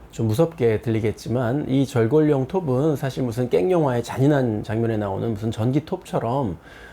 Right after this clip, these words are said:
이런 돌아가거나 아주 큰 톱이 아니고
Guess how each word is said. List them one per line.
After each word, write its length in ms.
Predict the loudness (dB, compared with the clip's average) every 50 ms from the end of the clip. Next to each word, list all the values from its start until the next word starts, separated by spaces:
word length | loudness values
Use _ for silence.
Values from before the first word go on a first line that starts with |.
| -20 -14 -10
이런 240 | -6 -4 -2 -2 0
돌아가거나 680 | 2 2 2 4 2 2 0 -2 -2 -2 -2 0 0 0
아주 160 | -2 -2 -4 -8
큰 220 | -10 -8 -8 -8
톱이 260 | -4 -2 -2 0 0 0
아니고 500 | 0 0 -2 -2 0 0 0 0 0 -4